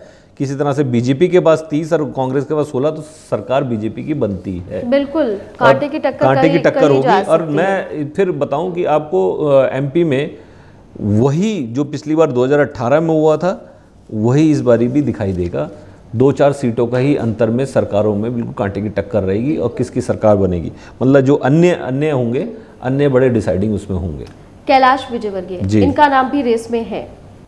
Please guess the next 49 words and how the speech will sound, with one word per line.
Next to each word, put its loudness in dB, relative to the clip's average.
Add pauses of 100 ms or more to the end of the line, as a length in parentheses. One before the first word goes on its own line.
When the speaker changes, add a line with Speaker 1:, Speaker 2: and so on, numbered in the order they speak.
(140)
Speaker 2:
बीजेपी -8
के -2
महामंत्री -4
हैं -6
और -4
यहाँ -2
से -2
इंदौर 0
के -8
वन -2
से -2
सीट, -10 (240)
अ, -2
एट -4
सीट -8
से -16
चुनाव -4
लड़ -8
रहे -10
हैं। -14 (500)
इनके -2
बेटे -2
जो 0
हैं 2
आकाश, 0
यहाँ 0
इंदौर 0
थ्री -4
से -6
मौजूदा -2
विधायक -4
हैं, -4
लेकिन -6
उनको -6
टिकट -8
नहीं -2
मिला 2
है। -4 (540)
कांग्रेस 4
से 0
सज्जन -2
सिंह -4
वर्मा 0
और 2
जीतू -8
पटवारी -2
जैसे -4
वरिष्ठ -6
नेता -4